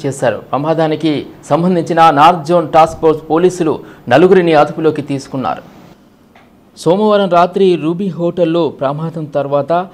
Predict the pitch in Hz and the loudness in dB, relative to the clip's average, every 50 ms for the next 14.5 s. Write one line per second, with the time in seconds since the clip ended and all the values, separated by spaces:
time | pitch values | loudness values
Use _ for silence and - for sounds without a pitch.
0 | - _ _ _ - 131 147 170 131 156 156 151 147 - - - 151 151 147 147 | -20 _ _ _ -8 -4 -4 -2 0 0 0 0 -2 -6 -10 -8 -6 -6 -4 -6
1 | 147 143 139 139 139 135 143 143 143 139 135 135 127 - - - - - _ _ | -6 -4 -4 -4 -6 -6 -8 -8 -6 -6 -6 -6 -6 -8 -12 -20 -20 -20 _ _
2 | - 117 127 147 175 175 175 185 - - - 156 156 151 147 139 123 - - 113 | -8 -2 -2 -2 -2 -2 -4 -6 -6 -6 -8 -8 -8 -6 -8 -10 -12 -12 -10 -6
3 | 127 135 147 143 156 156 120 - - - - _ _ _ _ _ - - 107 117 | -6 -6 -4 -2 -2 -2 -2 -2 -6 -14 -20 _ _ _ _ _ -20 -16 -10 -6
4 | 143 156 160 160 147 143 143 143 147 160 151 151 147 147 156 180 202 202 196 - | -4 -4 -2 -2 -2 -4 -4 -4 -4 -6 -6 -4 -6 -6 -6 -8 -10 -12 -14 -18
5 | - - _ _ - - 160 175 190 180 185 - - 170 170 180 175 - - - | -20 -20 _ _ -8 -6 -4 -4 -4 -6 -6 -6 -6 -6 -6 -6 -10 -12 -10 -4
6 | 127 131 143 139 156 160 165 - - - _ _ - - 139 156 151 175 165 147 | -4 -4 -4 0 0 0 -2 -2 -6 -14 _ _ -8 -4 -4 0 0 0 0 0
7 | 147 143 147 147 151 143 127 151 143 123 117 - 143 135 147 143 143 - 151 143 | -2 -6 -6 -6 -6 -6 -4 -4 -4 -6 -6 -10 -8 -6 -6 -6 -6 -8 -8 -6
8 | 139 139 135 135 143 143 170 185 208 214 - - - _ - - 165 160 165 175 | -4 -2 -2 -2 -2 -4 -6 -6 -6 -10 -16 -20 -20 _ -10 -8 -6 -2 0 0
9 | 165 151 151 147 139 147 147 143 151 165 156 143 147 139 143 - 139 139 - - | 0 2 0 -2 -2 -4 -4 -4 -4 -6 -6 -6 -8 -8 -8 -8 -14 -14 -12 -10
10 | 139 135 131 123 104 - - - _ _ _ - 117 117 127 135 165 190 208 180 | -6 -4 -2 -2 -4 -4 -8 -20 _ _ _ -14 -10 -4 -4 -2 -2 -2 -4 -4
11 | 185 180 170 165 170 160 156 160 156 135 156 151 143 147 147 143 - 156 143 120 | -6 -6 -4 -4 -4 -4 -4 -6 -6 -6 -6 -4 -2 -2 -2 0 0 0 -2 -2
12 | 120 131 143 143 135 - 143 139 - 139 131 135 139 135 135 139 135 - 135 131 | -4 -6 -10 -10 -10 -10 -10 -10 -8 -10 -10 -8 -10 -10 -10 -10 -10 -10 -10 -10
13 | 123 120 127 127 127 135 131 127 127 - 135 127 123 123 120 113 131 127 127 - | -8 -6 -6 -6 -6 -8 -10 -14 -14 -12 -12 -10 -10 -12 -12 -10 -12 -12 -10 -10
14 | 123 123 117 117 113 - - 123 123 | -10 -8 -8 -8 -8 -10 -14 -14 -16